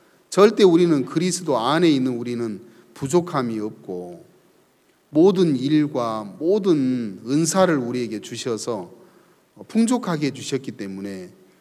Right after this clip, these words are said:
우리 속에 매이지 마시고, 하나님이 올 신년사 말씀처럼 목사님께서도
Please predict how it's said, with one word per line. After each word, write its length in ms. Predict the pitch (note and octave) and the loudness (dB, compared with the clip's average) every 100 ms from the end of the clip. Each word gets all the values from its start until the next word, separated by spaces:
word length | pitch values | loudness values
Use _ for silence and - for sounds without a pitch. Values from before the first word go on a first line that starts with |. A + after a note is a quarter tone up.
| _ _ - | _ _ -4
우리 220 | C#3+ F#3 | 0 0
속에 360 | - F3 D#3+ B2 | 2 0 2 0
매이지 400 | A2+ B2 B2+ G#2+ | -2 -4 -6 -8
마시고, 760 | G2 G#2 - F#2+ F#2 F#2 F#2 - _ _ _ _ _ | -8 -8 -12 -14 -14 -16 -18 -20 _ _ _ _ _
하나님이 760 | _ E3+ F3+ E3+ C#3+ B2 A#2+ G#2+ | _ 2 2 4 2 0 -4 -8
올 340 | G2+ A#2 A2+ | -6 -6 -6
신년사 560 | A2 F3 E3+ D#3 C#3+ A#2 | -8 -4 0 0 0 -6
말씀처럼 760 | G#2 A2+ - G#2+ G#2+ G2 F#2+ - _ _ _ | -6 -8 -10 -12 -10 -12 -12 -16 _ _ _
목사님께서도 1200 | A#2+ B2+ D#3+ D#3 C3+ A#2 A#2+ A2 G#2+ A2+ G2+ F2+ | -10 -2 0 2 0 -2 -6 -6 -6 -6 -6 -10